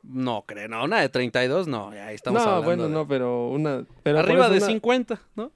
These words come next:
Speaker 2: o sea, una de treinta y dos para que monito es una normal para la gente.
Speaker 1: Así es.
Speaker 2: Ya
Speaker 1: Pero
Speaker 2: una
Speaker 1: ya
Speaker 2: de sesenta
Speaker 1: de
Speaker 2: ya dices,
Speaker 1: cincuenta,
Speaker 2: "Wow".
Speaker 1: cincuenta, sesenta ya es su sala de cine.
Speaker 2: Sí.
Speaker 1: Y noventa,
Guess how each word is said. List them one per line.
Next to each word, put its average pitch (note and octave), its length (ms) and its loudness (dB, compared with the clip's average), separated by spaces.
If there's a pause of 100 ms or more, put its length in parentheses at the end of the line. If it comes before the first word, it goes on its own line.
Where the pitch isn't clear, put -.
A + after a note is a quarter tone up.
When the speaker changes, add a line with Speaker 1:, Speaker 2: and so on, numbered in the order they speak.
Speaker 2:
o E3 160 -2
sea, F#3 140 2
una G#3+ 160 2
de F#3+ 100 2
treinta C#3+ 260 0
y D3 40 4
dos F3 160 0
para D3+ 200 2
que C#3 100 -2
monito C#3 360 0
es F3 140 -2
una D#3 160 2
normal C3 420 0
para B2 400 -2
la B2 220 -4
gente. B2+ 380 -4 (760)
Speaker 1:
Así A#2+ 260 -10
es. A2+ 180 -10
Speaker 2:
Ya - 80 -20
Speaker 1:
Pero D3 180 4
Speaker 2:
una C#3 100 4
Speaker 1:
ya E3 80 6
Speaker 2:
de C#3 60 0
sesenta D3+ 460 0
Speaker 1:
de F3 40 4
Speaker 2:
ya D3 80 2
dices, C#3 60 0 (100)
Speaker 1:
cincuenta, E3+ 260 2
Speaker 2:
"Wow". C3 440 0 (720)
Speaker 1:
cincuenta, F#3 480 -2
sesenta F#3+ 340 -2
ya F3+ 120 0
es D#3 60 -4
su D#3+ 120 -8
sala C#3+ 260 -2
de D3 100 -2
cine. E3 340 -10 (280)
Speaker 2:
Sí. - 300 0
Speaker 1:
Y C#3 40 6
noventa, F#3 640 4